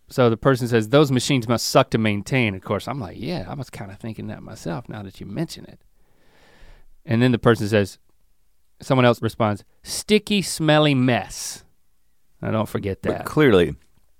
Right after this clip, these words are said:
Speaker 2: that is not really the case.
Speaker 1: And then Funky Credo comes in there and says, "Beer is a perishable product. Those machines are cleaned religiously because otherwise beer won't have a long shelf life due to contamination.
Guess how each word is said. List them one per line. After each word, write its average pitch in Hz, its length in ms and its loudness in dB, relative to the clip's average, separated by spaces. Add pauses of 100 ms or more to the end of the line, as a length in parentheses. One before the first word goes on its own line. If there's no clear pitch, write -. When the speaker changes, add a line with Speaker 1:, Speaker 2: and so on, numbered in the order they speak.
(280)
Speaker 2:
that 80 160 -2
is 71 120 -12
not 73 260 -8
really 69 200 -8
the - 100 -16
case. - 540 -16 (400)
Speaker 1:
And 208 160 4
then 226 260 6
Funky 208 380 2
Credo 151 360 6
comes 110 300 2
in 101 160 2
there 101 220 2
and 104 120 0
says, 107 300 2 (400)
"Beer 277 260 6
is 208 120 6
a 151 60 4
perishable 156 600 4
product. 117 560 4
Those 185 220 6
machines 160 460 2
are 117 60 6
cleaned 143 520 2
religiously 127 760 4
because 110 480 2
otherwise 151 420 6
beer 131 280 4
won't 127 200 4
have 123 180 0
a 120 40 4
long 117 240 2
shelf 165 340 2
life 107 260 2
due 123 120 2
to 113 80 0
contamination. 113 880 0